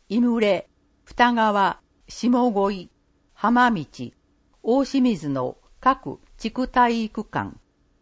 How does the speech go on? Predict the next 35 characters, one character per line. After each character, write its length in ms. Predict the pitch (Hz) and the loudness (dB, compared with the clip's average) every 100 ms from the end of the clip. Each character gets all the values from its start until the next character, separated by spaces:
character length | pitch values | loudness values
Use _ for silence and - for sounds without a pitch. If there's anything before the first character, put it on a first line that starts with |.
| _ | _
ト 140 | - 226 | -6 2
レ 200 | 262 254 | 4 4
ー 20 | |
ニ 180 | 240 240 | 4 2
ン 100 | 226 | -2
グ 120 | 208 | -4
セ 200 | - 180 | -2 -2
ン 100 | 147 | -2
タ 440 | - 98 92 53 _ _ _ _ _ _ _ _ _ _ - | -6 -4 -4 -8 _ _ _ _ _ _ _ _ _ _ -2
ー。 40 | |
料 220 | 247 262 | 2 2
金、 360 | - - 123 - _ _ _ _ _ _ | 0 -8 -10 -10 _ _ _ _ _ _
平 240 | - 269 | 0 2
日、 520 | 262 226 214 202 185 - _ _ | 2 -2 -8 -8 -8 -8 _ _
一 160 | - 220 _ | -10 -10 _
般 300 | 226 247 240 - | 0 0 -2 -6
二 180 | 180 202 | -8 -2
百 320 | 240 247 165 | -2 -2 -6
円。 220 | 107 104 - _ _ _ _ _ _ _ - | -6 -8 -14 _ _ _ _ _ _ _ -6
中 260 | 254 269 | -2 0
学 220 | 262 247 | 2 0
生、 380 | - - 143 135 - | -2 -4 -4 -4 -4
高 220 | 220 240 | -2 -2
校 280 | 240 226 170 | -2 -2 -2
生、 400 | - 113 101 - _ | -2 -6 -6 -12 _
百 440 | - 160 - 180 | -4 -4 -4 -4
円。 320 | 156 135 127 _ _ _ _ _ _ _ _ _ _ | -4 -4 -10 _ _ _ _ _ _ _ _ _ _
土 200 | 180 202 | -2 0
曜 260 | 254 294 254 | 2 2 2
日、 160 | 131 139 | -2 -6
日 320 | 160 - 226 | -6 -6 -2
曜 260 | 254 190 147 | 0 0 -2
日、 280 | 117 123 _ | -6 -12 _
祝 380 | - 180 - 190 | -12 -12 -8 -6
日。 440 | 160 - 143 135 | -6 -8 -10 -10